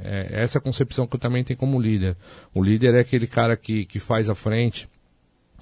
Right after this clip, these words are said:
é, o líder é o que bate no peito a, pela equipe, né? Que, que luta pela equipe dele.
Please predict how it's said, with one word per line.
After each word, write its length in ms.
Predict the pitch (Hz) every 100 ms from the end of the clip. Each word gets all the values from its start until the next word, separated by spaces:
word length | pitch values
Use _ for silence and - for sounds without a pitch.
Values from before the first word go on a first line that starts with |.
| - - - -
é, 80 |
o 120 | 107 107
líder 300 | 113 117 113
é 80 |
o 80 | 107
que 140 | - 104
bate 300 | 117 113 113
no 80 |
peito 420 | 101 113 110 110 104
a, 220 | 104 98
pela 260 | - 110
equipe, 600 | 101 - 113 120 - 110 95 _ _
né? 220 | 92 92
Que, 220 | - 90 85
que 160 | 101
luta 240 | 104 107 95
pela 180 | 104
equipe 300 | 98 - 98
dele. 400 | 87 107 113 110